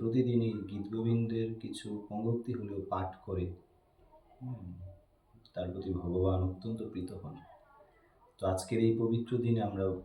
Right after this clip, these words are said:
জয়দেব গোস্বামীপাদের কাছে প্রার্থনা করতে পারি, যাতে তার যে এই সিন্ধু সমান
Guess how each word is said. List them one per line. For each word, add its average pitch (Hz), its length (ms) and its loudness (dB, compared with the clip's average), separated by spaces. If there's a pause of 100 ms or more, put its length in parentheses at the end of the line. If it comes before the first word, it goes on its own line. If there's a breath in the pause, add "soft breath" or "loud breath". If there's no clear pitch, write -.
(180)
জয়দেব 95 320 0
গোস্বামীপাদের 98 600 -4
কাছে 92 160 -4 (120)
প্রার্থনা 101 460 -2
করতে 87 340 -6
পারি, 78 180 -10 (1120)
যাতে 87 320 2 (960)
তার 95 220 2
যে 101 140 -2
এই 101 220 0
সিন্ধু 143 580 8
সমান 135 360 10